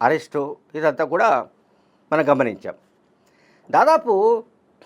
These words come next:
రెండు నుంచి మూడు వేలకు పైగా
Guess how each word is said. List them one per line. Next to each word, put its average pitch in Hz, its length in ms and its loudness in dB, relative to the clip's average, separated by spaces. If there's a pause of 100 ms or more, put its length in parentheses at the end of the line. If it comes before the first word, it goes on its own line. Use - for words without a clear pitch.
(280)
రెండు 226 280 -4
నుంచి 262 360 -4
మూడు 214 320 0
వేలకు 202 760 0 (160)
పైగా 170 680 2